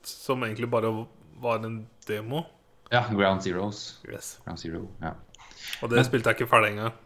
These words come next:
Speaker 2: Nei. Å, herregud, det er en halvtimes tid.
Speaker 1: Jeg spilte ikke ferdig engang.
Speaker 2: Men det beste,
Speaker 1: Hvorfor
Speaker 2: og det
Speaker 1: en halvtimes tid, og så blir det gitt ut fysisk?
Speaker 2: Ja. Ja, ja, ja.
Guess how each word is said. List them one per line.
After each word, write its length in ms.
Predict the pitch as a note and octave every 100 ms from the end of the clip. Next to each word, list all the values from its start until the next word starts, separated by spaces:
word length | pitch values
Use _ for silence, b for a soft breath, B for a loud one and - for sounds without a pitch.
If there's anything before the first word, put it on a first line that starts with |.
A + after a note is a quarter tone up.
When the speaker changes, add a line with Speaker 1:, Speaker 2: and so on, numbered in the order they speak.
| _ _ -
Speaker 2:
Nei. 100 | A2 - - - _
Å, 60 | A2+
herregud, 240 | F#2 F2+ F2+
det 60 |
er 60 | G2
en 60 | F2+
halvtimes 320 | E2+ F2 E2+
tid. 160 | F2+ - B B B B B
Speaker 1:
Jeg 160 | - B2+
spilte 240 | - A2+
ikke 140 | A2 G#2
ferdig 220 | A2 G2
engang. 160 | G2 F2+ - _ _ _ B B B -
Speaker 2:
Men 160 | A#2+ B2+
det 80 |
beste, 240 | C#3+ - -
Speaker 1:
Hvorfor 320 | C#3 C#3 A#2+
Speaker 2:
og 60 | A2+
det 80 | A2+
Speaker 1:
en 140 | D#3 -
halvtimes 480 | D3+ - A2+ B2 C3+
tid, 80 | C3+
og 80 |
så 80 | B2
blir 140 | B2 B2
det 80 | B2+
gitt 320 | C3+ C3 - A#2+
ut 240 | A#2 - - -
fysisk? 800 | - A#2+ A2+ - G#3 - - - _ _ _ _
Speaker 2:
Ja. 80 | G2 - - - _ _ _ _ _ _ _ _ _ _ _ _ _ b b b b - - - -
Ja, 100 | A#2+
ja, 100 | G2+
ja. 140 | -